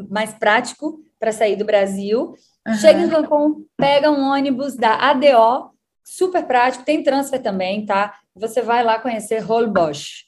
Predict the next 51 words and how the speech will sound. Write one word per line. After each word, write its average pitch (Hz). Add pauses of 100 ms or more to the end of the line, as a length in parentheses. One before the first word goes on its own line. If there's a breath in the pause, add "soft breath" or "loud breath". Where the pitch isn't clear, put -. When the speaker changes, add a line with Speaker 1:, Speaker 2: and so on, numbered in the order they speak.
(380)
Speaker 2:
Nossa. 226
Speaker 1:
Super 330
prático. 175
Vou 226
ensinar 254
tudinho, 254
porque 254
eu 214
vou 247
de 262
Cancún 247
pra 220
lá, 190
vai 214
tá 214
tudo 233
lá 254
no 247
Instagram 226
e -
no 226
blog 196
depois. 220 (420 soft breath)
E 277
no 320
YouTube. 311 (400)
Então, 233
Speaker 2:
Nossa. 285
Speaker 1:
vale 220 (140)
super 311
a 311
pena, 254
nega, 180
de 190
verdade. 208
Bota 233
esse 311
nome 262
aí, 233
porque 226
você 226
vai 240
ver. 196 (460 loud breath)
Você 202
vai 240
Speaker 2:
Bom. 220
Speaker 1:
ver, 196
vai 220
conquistar 262
seu 277
coração. 269